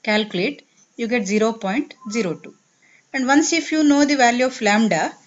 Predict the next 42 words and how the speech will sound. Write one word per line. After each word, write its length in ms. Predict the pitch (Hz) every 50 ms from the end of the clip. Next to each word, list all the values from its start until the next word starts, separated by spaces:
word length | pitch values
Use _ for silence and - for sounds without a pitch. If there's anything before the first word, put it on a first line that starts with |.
| _ _ _ _ _ -
you 80 | 247
can 240 | 240 302 294 302 294
write 260 | 277 269 277 262 233
the 220 | 226 294 349 349 - _ _ _ _ _ _ _
P 160 | - 277 285
D 120 | 277 254 208
F, 280 | 175 170 - - - _ _ _
Poisson 380 | - 233 233 233 226 254 254 240
distribution, 720 | 226 226 - - 226 208 226 220 - - 208 233 349 359 _ _ _ _ _ _ _ _
which 200 | - 233 226 226 262
is 260 | 262 302 294 - -
e 160 | 220 226 240
raised 260 | 247 247 254 240 -
to 60 | -
minus 420 | 233 214 202 208 220 226 220 - -
lambda, 420 | 233 233 233 240 226 247 320 392 - _ _ _ _ _ _ _ _ _ _ _ -
lambda 420 | 185 190 190 208 214 220 226 226
to 100 | 226 233
the 100 | 214 240 226
power 180 | 233 240 226
x 220 | 214 208 208 - -
by 200 | 233 247 330 381 - _ _ _ -
x 260 | - - - - -
factorial. 640 | - 202 180 180 185 - 170 165 151 151 147 143 143 _ _ _ _ _ _
Substitute 680 | - - 247 240 247 - - 269 254 269 262 254 254 262
your 160 | 254 254 240
lambda 360 | 240 233 233 233 233 240 247
value 300 | 247 247 240 240 247 247
here, 240 | - 262 262 294 - - _ _ _ _ _ _ _ _ _ -
you 160 | 226 247 247
get 180 | 240 240 233
the 80 | 226 311
P 220 | 285 - 294 269
D 140 | 220 202 175 160
F. 240 | - - - - _ _ _ _ _ _ _ _ -
And 180 | 269 262 262 247
this 180 | 294 302 -
P 240 | - - 269 269 269
D 100 | 240 277
F 160 | 277 277 -
is 200 | 285 277 285 - 294
a 100 | 302